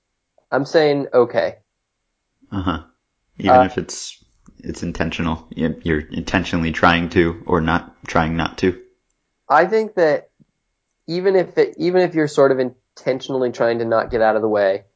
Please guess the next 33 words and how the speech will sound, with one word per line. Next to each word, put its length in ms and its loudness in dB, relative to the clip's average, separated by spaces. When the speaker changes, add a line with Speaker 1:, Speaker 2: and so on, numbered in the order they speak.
Speaker 1:
that's 340 2
to 140 -6
me 160 2
no, 280 4
no 260 6
different. 480 2
The 80 0
way 140 6
that 80 -2
the 80 0
game 200 -2
is 80 -6
played, 220 2
the 80 -2
way 100 4
that 120 0
rules 260 0
are 100 0
enforced, 460 0
that 200 6
to 80 -8
me 120 0
is 120 0
no 160 2
different 320 -4
than 140 -4
letting 240 -2
the 60 -6
pitcher 280 -8
throw 220 0
you 160 -4
four 220 -2
balls. 340 -4